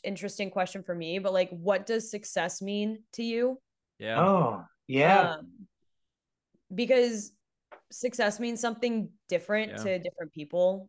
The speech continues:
Speaker 1: And for me, I really had to, like, learn what success meant to me, and the Olympics taught me that as well. So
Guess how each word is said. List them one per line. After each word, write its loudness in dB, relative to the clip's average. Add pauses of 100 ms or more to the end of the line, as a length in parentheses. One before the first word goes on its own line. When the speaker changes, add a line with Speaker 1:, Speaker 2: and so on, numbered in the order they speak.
(120)
Speaker 1:
And -6
for -4
me, -2
I 0
really 2
had -2
to, -2
like, -4
learn -6
what -6
success -8
meant -10
to -12
me, -6
and -10
the -2
Olympics -6
taught -10
me -12
that -6
as -10
well. -6
So -6